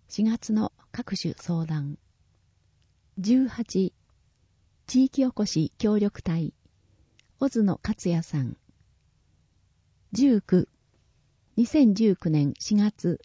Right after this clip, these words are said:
おぶせカレンダー。二十、おぶせ再発見。二十一、おぶせ自然ご読み。二十二、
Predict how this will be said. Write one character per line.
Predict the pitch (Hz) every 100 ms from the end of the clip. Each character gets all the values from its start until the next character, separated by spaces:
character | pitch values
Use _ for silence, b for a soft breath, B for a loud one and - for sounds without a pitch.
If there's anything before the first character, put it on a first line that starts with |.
| _
お | 190
ぶ | 214
せ | 254 262
カ | - 208
レ | 214
ン | 180
ダ | 156
ー。 | 143 131 - _ _ _ _ _ _ _ _ _ _ _ _ _ -
二 | 214 226
十、 | 226 185 - _ _ _ _ _ _ -
お | 190
ぶ | 233
せ | 247 233
再 | - 269 226
発 | 160 180 -
見。 | 160 139 - - _ _ _ _ _ _ _ _ _ _ _ _ _ _
二 | 196 247
十 | 214 180
一、 | 156 - 151 - _ _ _ _ _ -
お | 202
ぶ | 233
せ | - 220 -
自 | -
然 | 196 247 240
ご | 220
読 | 190 151
み。 | 139 127 _ _ _ _ _ _ _ _ _ _ _ _ _ _ -
二 | 262
十 | 226 196 170
二、 | 160 160